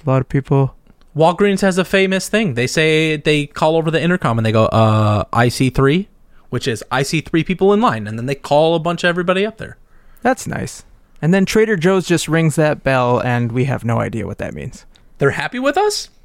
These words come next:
Speaker 2: Maybe it's the erection bell. Hey, I got another one.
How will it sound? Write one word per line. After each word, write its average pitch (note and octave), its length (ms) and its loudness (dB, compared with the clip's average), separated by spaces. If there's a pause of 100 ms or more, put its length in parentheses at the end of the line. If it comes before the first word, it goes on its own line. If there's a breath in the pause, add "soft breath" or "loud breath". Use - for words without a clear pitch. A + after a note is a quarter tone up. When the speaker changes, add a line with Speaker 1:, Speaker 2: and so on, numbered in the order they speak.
(280)
Speaker 2:
Maybe G3 280 0
it's B3+ 180 -4
the G3+ 140 0
erection D#3+ 520 0
bell. A3 340 0
Hey, G4 260 2 (120)
I G#3 60 0
got B3+ 160 2
another C#4 260 -2
one. B3 200 -2